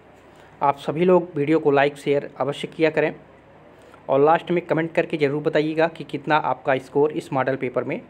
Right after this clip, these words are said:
हुआ है। तो यहाँ पे चौथा वाला ऑप्शन आपका सही हो जाएगा, टीवी स्मिथ ने, ठीक है। इन्होंने लोकतंत्र को एक जीवन शैली के रूप में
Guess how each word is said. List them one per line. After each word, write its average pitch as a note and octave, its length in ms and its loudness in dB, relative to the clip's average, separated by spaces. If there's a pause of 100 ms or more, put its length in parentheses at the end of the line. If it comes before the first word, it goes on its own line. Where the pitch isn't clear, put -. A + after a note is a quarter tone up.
हुआ A#2 180 -2
है। - 120 -10 (1300)
तो E3 60 -6
यहाँ D#3+ 220 -2
पे F#3+ 80 -4
चौथा E3+ 340 0
वाला E3+ 160 2
ऑप्शन D3 320 -4
आपका C3+ 220 -2
सही D3 140 -2
हो D3+ 100 -4
जाएगा, D#3 300 2 (520)
टीवी E3 380 0
स्मिथ C#3 340 -6
ने, A#2+ 140 -8 (200)
ठीक D3 180 -2
है। F#3+ 120 0
इन्होंने D#3+ 360 0
लोकतंत्र D#3 440 0
को E3 200 0
एक C#3+ 180 -4
जीवन E3 340 -2
शैली C#3+ 260 0
के C3+ 160 -4
रूप B2+ 200 -6
में F#3 140 -6